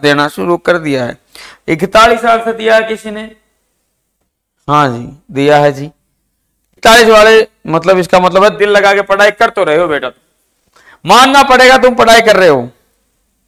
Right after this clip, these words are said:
और आपके धन्य भाग जो हमारी क्लास में आप पधारे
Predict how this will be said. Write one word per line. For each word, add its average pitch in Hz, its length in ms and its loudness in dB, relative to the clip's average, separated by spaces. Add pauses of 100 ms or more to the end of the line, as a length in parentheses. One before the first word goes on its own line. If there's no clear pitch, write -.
(1400)
और - 380 -2 (240)
आपके 151 300 0
धन्य 165 320 -4
भाग 143 340 -2
जो 165 100 0
हमारी 139 260 -2
क्लास 151 320 -2
में 143 80 -2
आप 143 140 -4
पधारे 143 380 -2